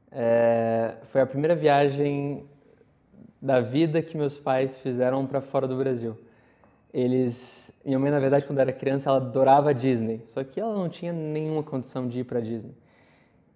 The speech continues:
E, claro, eles cresceram, trabalharam muito e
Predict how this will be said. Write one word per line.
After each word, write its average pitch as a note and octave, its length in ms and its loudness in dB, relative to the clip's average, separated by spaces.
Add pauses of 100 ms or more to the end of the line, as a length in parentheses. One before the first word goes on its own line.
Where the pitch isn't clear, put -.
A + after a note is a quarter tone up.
(120)
E, B2+ 380 2 (400)
claro, C3+ 260 6
eles A2+ 320 0 (760)
cresceram, B2+ 840 0 (100)
trabalharam C3 480 0
muito C3+ 440 -4
e F3+ 80 -4